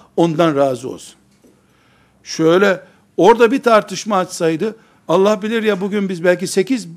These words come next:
mezhebe bölünmüş bir Müslüman olacaktık. Ümmetin geleceğini düşünmek lazım. Bugünkü küçük bir çizgi hatası yarın bir mezhebe dönüşüyor, fırkaya dönüşüyor,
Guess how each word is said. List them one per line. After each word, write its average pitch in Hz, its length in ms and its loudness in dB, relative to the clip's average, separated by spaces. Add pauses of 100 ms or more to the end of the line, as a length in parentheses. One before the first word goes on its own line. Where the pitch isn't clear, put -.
mezhebe 170 480 0
bölünmüş 185 380 -2
bir 180 60 -10
Müslüman 220 420 -2
olacaktık. 123 480 -10 (2750)
Ümmetin 175 600 0
geleceğini 170 580 0
düşünmek 147 580 -6
lazım. 139 400 -4 (800)
Bugünkü 190 440 -2
küçük 180 440 -6
bir 151 180 -2 (460)
çizgi 165 400 -4
hatası 156 640 0 (340)
yarın 139 460 2
bir 165 60 -2
mezhebe 160 480 2
dönüşüyor, 147 460 -4 (180)
fırkaya 170 480 0
dönüşüyor, 180 400 -8